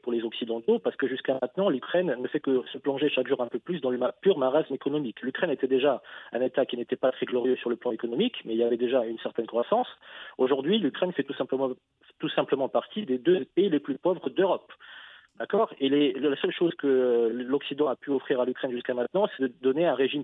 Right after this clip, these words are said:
sans visa pour avoir accès à une main-d'œuvre bon marché, qualifiée et pas du tout chère. Et c'est assez paradoxal aussi de demander, par exemple, à la Russie, qui est traitée tous les jours d'agresseur vis-à-vis de l'Ukraine, mais on lui demande en même temps de continuer à maintenir l'économie ukrainienne à flot en,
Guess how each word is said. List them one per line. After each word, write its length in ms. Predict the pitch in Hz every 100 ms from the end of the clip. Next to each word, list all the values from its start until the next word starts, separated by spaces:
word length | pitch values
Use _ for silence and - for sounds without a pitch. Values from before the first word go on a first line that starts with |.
| -
sans 80 | 127
visa 320 | 123 127 196
pour 220 | - 123
avoir 240 | 123 143
accès 320 | 135 - - 160
à 20 |
une 120 | 127
main-d'œuvre 400 | 127 127 139 131
bon 180 | 127 127
marché, 420 | 123 - 175 190 - - - - _
qualifiée 520 | 139 131 131 175 185
et 40 |
pas 100 | 170
du 120 | 147 139
tout 100 | 147
chère. 400 | - 110 - _ - - -
Et 280 | 120 131 131 -
c'est 160 | 139 135
assez 180 | 135
paradoxal 540 | 147 143 139 143 220 185
aussi 260 | 139 -
de 80 | 147
demander, 380 | 127 135 135 135
par 120 | - 123
exemple, 280 | 127 135
à 40 | 123
la 80 | 123
Russie, 360 | 135 - 254 -
qui 140 | -
est 80 | 131
traitée 340 | - 135 139 - _
tous 80 | 160
les 160 | 147
jours 140 | 135 135
d'agresseur 520 | 127 117 131 - 139
vis-à-vis 280 | 120 123 120
de 80 | 113
l'Ukraine, 400 | 120 202 226 208 - -
mais 80 | 135
on 60 | 139
lui 100 | 139
demande 260 | 143 175
en 60 | 147
même 160 | 135
temps 220 | 131 202 214
de 80 |
continuer 480 | 139 160 - 151 185
à 100 | 165
maintenir 400 | 135 135 143 160
l'économie 420 | 131 127 135 143
ukrainienne 400 | 135 - 139 143
à 80 | 135
flot 300 | - 180 226 - - -
en, 160 | 127